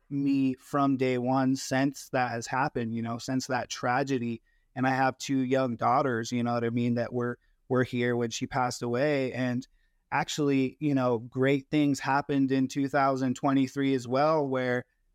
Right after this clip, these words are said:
um, I actually just got engaged. So,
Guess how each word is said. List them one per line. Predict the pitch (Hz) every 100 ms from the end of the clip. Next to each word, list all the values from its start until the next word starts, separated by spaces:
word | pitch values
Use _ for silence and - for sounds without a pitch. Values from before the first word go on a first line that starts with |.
| -
um, | 131 120 117 117
I | 123 131
actually | 143 147 - 143
just | 131 139 -
got | 135 127 120 -
engaged. | 139 127 113 123 147 113 - -
So, | - - 123 120 120